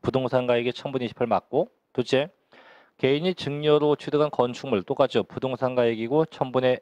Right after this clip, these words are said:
십오가 됩니다. 아, 천 분의 참, 삼십오.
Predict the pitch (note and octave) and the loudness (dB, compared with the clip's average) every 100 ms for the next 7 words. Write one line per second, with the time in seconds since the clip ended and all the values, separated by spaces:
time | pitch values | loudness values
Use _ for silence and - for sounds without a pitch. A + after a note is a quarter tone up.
0 | _ - E3 D#3 C3 G2 D#2+ C3+ - _ | _ -8 -2 2 2 0 -6 -10 -14 _
1 | _ _ _ _ _ _ _ _ _ _ | _ _ _ _ _ _ _ _ _ _
2 | _ _ - - - F#2 - D3 B2+ F#2+ | _ _ -14 -12 -8 -6 -4 0 0 0
3 | F#2+ - D#3 A2+ A2 | -2 -2 -2 2 2